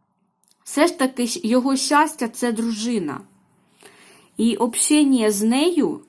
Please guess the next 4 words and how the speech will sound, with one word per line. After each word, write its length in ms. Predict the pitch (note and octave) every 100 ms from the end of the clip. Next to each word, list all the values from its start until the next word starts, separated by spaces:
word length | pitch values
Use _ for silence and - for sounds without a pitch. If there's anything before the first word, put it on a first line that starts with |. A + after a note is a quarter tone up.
| _ _ _ _ -
приносить 760 | G#3+ A3 G#3+ A#3+ C4 E4 D4+
йому, 580 | G#3 F#3 F3+ F#3 G3 -
е, 160 | F3 E3+
радість. 720 | G3 G3+ E3+ D3 - - -